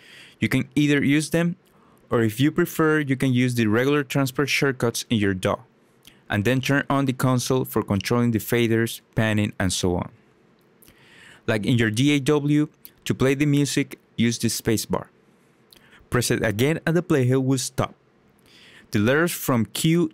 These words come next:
to Y in your keyboard are for the rest of transport controls. Q is for rewind,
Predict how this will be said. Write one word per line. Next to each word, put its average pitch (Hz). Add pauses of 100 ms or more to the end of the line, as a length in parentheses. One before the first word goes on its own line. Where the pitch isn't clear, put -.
to 123
Y 123
in 117
your 104
keyboard 117 (520)
are 120
for 120
the 107
rest 120
of -
transport 113
controls. - (1000)
Q 147
is 127
for 107
rewind, 123